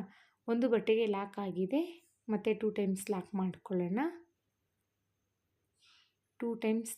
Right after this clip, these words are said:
ಲಾಕ್ ಆದಮೇಲೆ ಫೈವ್ ಚೈನ್ ಹಾಕ್ಕೋಬೇಕು. ಒಂದು,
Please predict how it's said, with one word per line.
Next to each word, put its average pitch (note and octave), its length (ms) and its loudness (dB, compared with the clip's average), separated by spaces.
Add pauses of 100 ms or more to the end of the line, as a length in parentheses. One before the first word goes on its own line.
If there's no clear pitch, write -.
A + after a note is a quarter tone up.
ಲಾಕ್ F#3+ 320 0
ಆದಮೇಲೆ G3+ 540 2 (1800)
ಫೈವ್ B3+ 240 4
ಚೈನ್ A3 320 4
ಹಾಕ್ಕೋಬೇಕು. G#3 540 -2 (280)
ಒಂದು, F#3+ 320 4